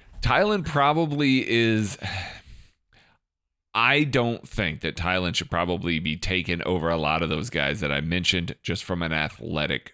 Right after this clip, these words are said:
standpoint. He's going to probably struggle a little bit to create some separation. Now, me personally, I would take Tylen there, and I would be ecstatic because I want Tylen Wallace on my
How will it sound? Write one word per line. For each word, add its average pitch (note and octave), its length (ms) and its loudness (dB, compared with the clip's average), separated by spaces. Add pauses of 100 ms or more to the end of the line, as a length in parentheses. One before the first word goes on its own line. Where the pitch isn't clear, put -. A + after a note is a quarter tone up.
standpoint. - 1040 -10 (100)
He's - 220 -10
going D#2 300 -6
to - 80 -10
probably A#2+ 680 0
struggle G2+ 500 0
a F2+ 40 2
little F#2+ 380 0
bit F#2 200 0
to F2+ 100 -6
create F2 460 -2
some D#2+ 160 -10
separation. E2+ 840 -2 (720)
Now, - 320 -4 (200)
me A2 340 -2
personally, F3+ 800 0 (360)
I A2 140 2
would C#3+ 180 0
take A2+ 300 0
Tylen G2 480 2
there, F#2 340 2
and F2+ 140 0
I F2+ 100 2
would G2 200 0
be E2+ 180 2
ecstatic G2 880 -2
because F#2 580 -2
I G2 140 0
want G2 300 -2
Tylen F2+ 360 -2
Wallace G2+ 420 0
on F2 120 -2
my D#2 220 -4